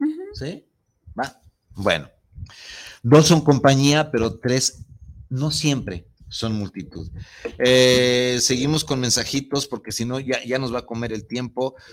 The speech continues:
Speaker 2: Los ex-
Speaker 1: Ay, oye, está súper rápido esto.
Speaker 2: Guillermo Torres, saludos para el programa del arte de vivir en pareja. Saludos para Viri Vargas. Oye, Alfonso Constantino, me pasaste, creo que hay un mensaje y no lo vi, algo así, si quieres volverlo a repetir,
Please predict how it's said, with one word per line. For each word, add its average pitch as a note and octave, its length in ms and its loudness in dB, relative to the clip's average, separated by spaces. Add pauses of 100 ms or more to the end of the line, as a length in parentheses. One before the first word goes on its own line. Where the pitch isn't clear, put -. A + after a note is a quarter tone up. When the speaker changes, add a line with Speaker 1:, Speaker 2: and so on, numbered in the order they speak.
(140)
Speaker 2:
Los A2 240 -6
ex- F3+ 100 -2
Speaker 1:
Ay, D4+ 800 -2 (240)
oye, C#4 260 -8
está C4 380 -6
súper C4+ 260 -8
rápido B3 360 -6
esto. A#3 360 -10 (440)
Speaker 2:
Guillermo D3 500 2
Torres, D#3+ 300 4
saludos C#3+ 540 2
para B2 180 -2
el A2 80 -6
programa B2 340 -4
del A#2+ 120 0
arte A#2 240 0
de A#2 40 -2
vivir A#2 140 -2
en A2 160 -4
pareja. A2 500 -4 (280)
Saludos A#2 420 -2
para G#2+ 300 -2
Viri A2 200 -2
Vargas. G#2+ 400 -4 (220)
Oye, E3+ 200 4
Alfonso F#3+ 360 -4
Constantino, E3 640 -4
me C#3+ 100 -2
pasaste, E3 420 -2 (160)
creo E3 160 -6
que F#3 80 -4
hay F3 120 -2
un F3+ 100 -4
mensaje E3 500 -4
y C3+ 140 -2
no C3 160 -2
lo D3+ 160 -2
vi, C#3 200 -2
algo C#3+ 200 -6
así, C3+ 800 -6
si - 160 -12
quieres C3 240 -4
volverlo B2 300 -4
a A#2+ 40 -6
repetir, A#2 540 -10